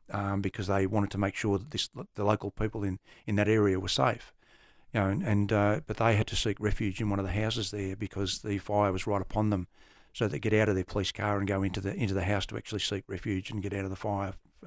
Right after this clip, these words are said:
uh, fire front. That's really sticks in my mind, A, because their bravery, because they went back in there to s-, make sure the community was safe. Secondly, because I was their boss, if you like, on the day, <laughs> I certainly didn't want to lose them, <laughs> you know, so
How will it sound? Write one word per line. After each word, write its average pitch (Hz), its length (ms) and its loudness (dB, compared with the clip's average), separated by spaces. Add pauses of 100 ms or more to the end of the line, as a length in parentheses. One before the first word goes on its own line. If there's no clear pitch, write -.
uh, 104 80 -6
fire 104 300 -4
front. 98 260 -4 (220)
That's - 240 -2
really 113 180 6
sticks - 260 0
in 101 80 4
my 98 180 6
mind, 98 440 4 (340)
A, 117 220 8
because 98 480 -2 (280)
their 101 120 2
bravery, 101 580 -2 (220)
because - 200 -6
they 98 100 4
went 98 180 4
back 104 220 -8
in 95 140 -2
there 95 180 -2
to - 120 -10
s-, - 240 -6
make 101 200 2
sure 101 180 -4
the 101 120 -4
community 104 360 -2
was 98 140 -6
safe. 98 340 -4 (400)
Secondly, 104 460 4
because 104 320 -2
I 98 40 2
was 95 300 -2
their 95 140 -4
boss, 98 240 0
if 98 120 -6
you 107 60 -4
like, 98 240 -2
on 95 80 -4
the 90 60 -6
day, 95 480 -4
<laughs> - 40 -16
I - 120 -6
certainly - 300 0
didn't 98 200 -2
want 98 120 2
to 92 60 2
lose 104 220 4
them, 120 160 4 (320)
<laughs> - 320 -12
you 117 60 -4
know, 98 300 -2
so 104 480 0